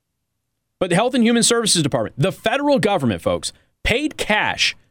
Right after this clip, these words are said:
to media outlets to promote the vaccines. We joke about this segment brought to you by Pfizer. And a lot of people are like, "Well, that's because Pfizer's out there, you know,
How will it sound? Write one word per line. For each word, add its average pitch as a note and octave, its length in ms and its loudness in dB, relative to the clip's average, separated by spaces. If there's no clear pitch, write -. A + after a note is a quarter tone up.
to G3+ 160 2
media A3 440 2
outlets C#3+ 540 -2
to F3+ 100 0
promote D#3 320 0
the G3 80 -2
vaccines. D#3+ 600 0
We D#3+ 160 0
joke A3+ 400 0
about D3+ 340 0
this G#3 180 0
segment C3+ 320 0
brought A#2 220 0
to E3+ 80 0
you F#3 60 2
by F#3 160 2
Pfizer. G3 540 -2
And E3+ 100 0
a E3 60 0
lot B3+ 160 2
of F3 60 -2
people F3+ 160 0
are D3+ 80 2
like, C3+ 80 -2
"Well, G3+ 140 0
that's B3+ 200 0
because F#3 300 -2
Pfizer's F#3+ 520 0
out C3 220 0
there, D3+ 380 0
you D#3+ 120 -2
know, C#3 380 0